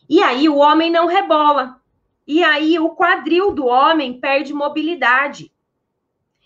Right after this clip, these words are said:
E o quadril perdendo mobilidade tem dificuldade pra se alinhar pra fazer alongamento. Vocês têm noção?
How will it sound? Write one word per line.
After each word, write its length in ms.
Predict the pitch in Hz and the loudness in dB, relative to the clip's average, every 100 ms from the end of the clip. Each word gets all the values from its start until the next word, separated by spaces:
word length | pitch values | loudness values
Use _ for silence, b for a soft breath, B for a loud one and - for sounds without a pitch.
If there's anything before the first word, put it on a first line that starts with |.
| _ | _
E 140 | - 311 | -4 0
o 120 | 359 | 0
quadril 580 | 359 320 247 311 453 480 | 0 0 0 0 2 2
perdendo 600 | 330 294 233 285 285 269 | 0 -2 -2 -4 -4 -8
mobilidade 1160 | 247 254 208 247 226 180 202 233 285 226 180 | -4 -4 -4 -10 -12 -8 -2 0 0 -4 -12
tem 320 | - 311 294 302 | -10 -8 -4 -4
dificuldade 1040 | 285 403 - 392 330 254 233 262 262 233 | -4 -4 -4 -6 -6 -6 -2 0 0 -4
pra 260 | 247 233 233 | -8 -4 -4
se 380 | - - 262 262 | -8 -16 -4 0
alinhar 800 | 262 370 370 302 220 214 247 - | 2 2 0 0 2 2 0 -4
pra 180 | 277 | -6
fazer 280 | 302 311 254 | -4 -6 -4
alongamento. 880 | 262 285 294 311 302 269 302 302 165 _ _ _ _ _ _ _ _ | -4 -4 -6 -6 -4 -6 -8 -12 -20 _ _ _ _ _ _ _ _
Vocês 220 | _ 247 254 | _ -18 -6
têm 180 | 392 | -4
noção? 520 | 339 196 - 254 262 | -4 -6 -8 -8 -10